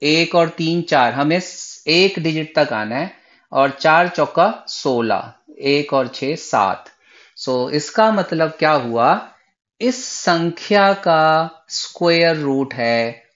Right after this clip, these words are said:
आठ सौ बत्तीस। एक बार समझने के लिए हम आठ सौ अड़तीस का डिजिट सम भी देखेंगे, और देखिए, आठ और तीन ग्यारह और आठ उन्नीस स्क्वायर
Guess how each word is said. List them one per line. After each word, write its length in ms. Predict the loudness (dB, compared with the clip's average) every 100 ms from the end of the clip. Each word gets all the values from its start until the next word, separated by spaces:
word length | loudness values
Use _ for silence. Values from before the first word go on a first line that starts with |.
| 0
आठ 320 | 2 2 0
सौ 480 | -8 -2 0 0 -2
बत्तीस। 720 | -4 -4 -4 -12 -14 -20 _ _ _ _ _ -2
एक 280 | 0 2 2
बार 180 | 2
समझने 580 | 2 0 0 0 0 -2
के 140 | -2 -2
लिए 560 | -2 0 0 -2 -8 _ _ _
हम 480 | 0 0 -2 -8 -16 _ _ _ 0
आठ 300 | 2 2 0
सौ 280 | -4 -2 0
अड़तीस 1080 | -2 -4 -12 _ -2 -2 -8 4 4 4
का 180 | 0 0
डिजिट 420 | 2 0 -2 -6
सम 380 | -6 -4 -2 -2
भी 160 | -4 -4
देखेंगे, 720 | -4 -4 -2 2 2 2 -2 -18 _ _ _ _ _
और 260 | 0 0 2
देखिए, 680 | -2 -2 0 2 0 -2 -16 _ _ _ 0
आठ 380 | 2 4 2
और 140 | -2 -2
तीन 320 | 0 0 0
ग्यारह 520 | 0 0 2 2 0 -4
और 180 | -4 -2
आठ 340 | 2 0 0 -10 _ _ _
उन्नीस 720 | -4 0 2 0 -2 -8 -20 _ _ _ _ _ _ _ _
स्क्वायर 840 | -14 -12 -4 0 4 2 0 -6